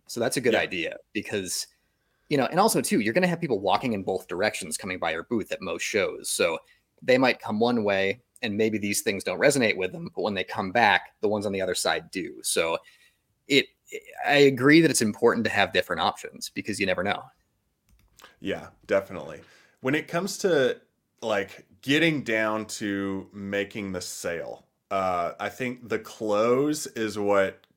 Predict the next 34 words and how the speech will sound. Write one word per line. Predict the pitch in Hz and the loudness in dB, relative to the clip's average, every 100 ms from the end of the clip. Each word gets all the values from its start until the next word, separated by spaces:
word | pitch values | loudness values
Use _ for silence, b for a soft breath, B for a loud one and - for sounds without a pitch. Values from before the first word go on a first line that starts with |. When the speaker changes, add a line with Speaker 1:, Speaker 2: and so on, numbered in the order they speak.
| - | -12
Speaker 2:
terrifies | - 98 101 101 101 98 98 | -2 2 2 0 0 2 0
most | 92 92 92 - | -4 -6 -6 -10
people. | 90 95 107 | -10 -2 0
Have | 120 107 98 | 0 -2 -2
you | 127 | -4
found | 131 120 107 110 117 120 | -2 -2 0 2 0 -2
that | 117 110 | -4 -4
there's | 107 104 98 | -2 -2 -2
a | |
specific | 95 - 107 - - 113 113 | -6 -8 -10 -10 -4 -6 -6
thing | 117 107 107 | -6 -4 -4
you | 104 95 | -4 -6
say | - 104 98 104 104 104 | -6 -2 0 2 2 0
or | 98 98 95 92 85 B B B B B | 0 0 2 2 -2 B B B B B
something | - 117 117 110 | -2 -2 -2 -4
you | 95 | -4
do | 92 90 92 95 98 | -6 -6 -4 -2 -4
to | - | -6
kind | 104 113 101 | -8 -4 -2
of | 92 87 | -4 -8
m-, | 92 95 95 - | -10 -10 -10 -10
make | 101 107 104 | -4 -2 -2
that | 104 92 - | -2 -2 -2
close | - 90 90 82 | -8 -4 -4 -4
happen? | 80 82 90 98 98 _ _ _ _ - - | -8 -8 -8 -12 -14 _ _ _ _ -20 -6
'Cause | 156 135 | 0 4
we | 240 | 4
can | 285 | 4
talk | 226 131 127 | 6 4 4
about | - 117 110 98 | 2 2 2 0
photography | 123 - 104 127 117 92 | -6 -2 2 2 2 -2
all | 87 95 | -2 0
day | 85 | -2
long. | 82 98 - | -2 -4 -6